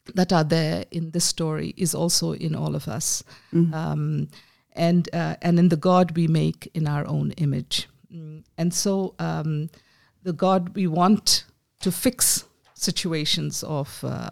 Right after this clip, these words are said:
Speaker 1: of, of suffering. Um, and so, uh, so these are,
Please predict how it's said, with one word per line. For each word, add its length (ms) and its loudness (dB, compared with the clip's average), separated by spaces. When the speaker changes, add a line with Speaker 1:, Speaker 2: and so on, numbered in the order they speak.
Speaker 1:
of, 320 -6
of 140 -2
suffering. 540 -2
Um, 480 -4
and 160 2
so, 420 2
uh, 300 -2
so 200 -2
these 300 2
are, 320 2